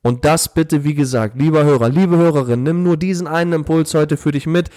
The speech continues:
Schreib dir das am besten in einen schönen Satz ausformuliert auf, der dir in deinen Worten entspricht. Schreib den fett auf, kauf dir morgen, ähm, äh, direkt einen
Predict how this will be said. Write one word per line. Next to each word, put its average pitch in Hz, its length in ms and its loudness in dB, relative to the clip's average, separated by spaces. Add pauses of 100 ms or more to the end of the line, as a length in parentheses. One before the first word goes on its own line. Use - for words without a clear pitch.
(160)
Schreib 175 320 0
dir 185 80 2
das 175 160 0
am 151 120 0
besten 165 320 -2
in 151 120 0
einen 143 120 -4
schönen 175 340 0
Satz 156 260 -2
ausformuliert 147 600 0
auf, 160 260 2
der 143 140 0
dir 165 300 0
in 156 100 -2
deinen 143 280 0
Worten 156 300 0
entspricht. 156 540 -2 (260)
Schreib 170 360 -2
den 151 180 0
fett - 440 -6
auf, 170 320 0
kauf 165 220 0
dir 170 140 -2
morgen, 165 400 0 (360)
ähm, 156 400 0
äh, 147 240 2
direkt 156 460 -2
einen 156 240 -4